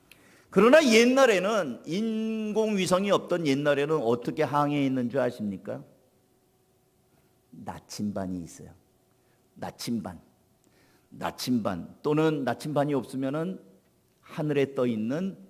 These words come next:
별, 북극성. 이런 걸 보고 좌표를 잡아서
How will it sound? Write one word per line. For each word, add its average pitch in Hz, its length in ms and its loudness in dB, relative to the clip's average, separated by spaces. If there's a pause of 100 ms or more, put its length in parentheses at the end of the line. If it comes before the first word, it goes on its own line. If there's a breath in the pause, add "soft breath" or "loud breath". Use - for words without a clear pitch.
(100)
별, 95 420 -10 (160)
북극성. 87 600 -12 (1160 soft breath)
이런 254 280 6
걸 302 160 8
보고 262 240 4
좌표를 277 600 4
잡아서 190 680 6